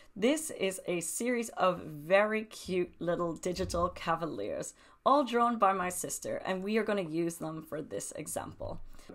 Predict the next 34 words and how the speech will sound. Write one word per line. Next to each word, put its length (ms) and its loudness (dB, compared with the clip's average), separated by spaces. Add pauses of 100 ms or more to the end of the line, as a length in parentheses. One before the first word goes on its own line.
(160)
Right 200 6
now, 360 4 (100)
they 160 4
are 160 6
very 480 2
simple 560 0
J 220 -10
pegs, 480 -8 (360)
and 400 0 (240)
there's 360 0
no 340 6
metadata 800 0
associated 880 -4
with 240 -12
them. 280 -8 (320)
So 160 4
we 200 2
are 60 6
going 240 2
to 120 -6
transform 840 2
these 320 0
simple 360 0
J 260 -2
pegs 360 -4 (320)
into 440 0
proper 760 2
N 160 0
F 200 -4
Ts 440 -2
on 200 -2
Solana. 720 -6 (760)
But 240 6
first, 480 6